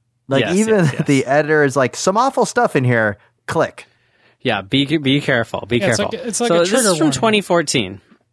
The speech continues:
Speaker 2: Yeah, it's totally a trigger warning. Now, what, what's funny to me when I open this up, 'cause I thought, "Well, this will be funny." There's almost nothing awful in here.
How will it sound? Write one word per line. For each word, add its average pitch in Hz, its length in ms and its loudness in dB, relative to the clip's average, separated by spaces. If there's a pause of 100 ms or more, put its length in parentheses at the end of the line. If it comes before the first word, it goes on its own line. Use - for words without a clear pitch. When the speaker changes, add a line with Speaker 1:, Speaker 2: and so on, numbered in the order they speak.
(840)
Speaker 2:
Yeah, 127 340 -2
it's - 280 -2
totally 147 240 2
a 120 60 -2
trigger 113 280 0
warning. 95 320 -4 (400)
Now, 147 180 0
what, 170 340 0 (100)
what's 190 340 -6
funny 247 240 -2
to 135 60 2
me 117 220 2
when 113 160 0
I 110 120 0
open 131 340 0
this 107 180 -2
up, 107 180 0
'cause 107 140 -12
I 104 100 -2
thought, 104 220 -2
"Well, 107 80 -4
this 131 160 -4
will 120 80 0
be 101 100 -4
funny." 98 480 -4 (600)
There's 208 180 0
almost 285 320 0
nothing 135 320 0
awful 101 320 -4
in 98 100 -8
here. 92 220 -10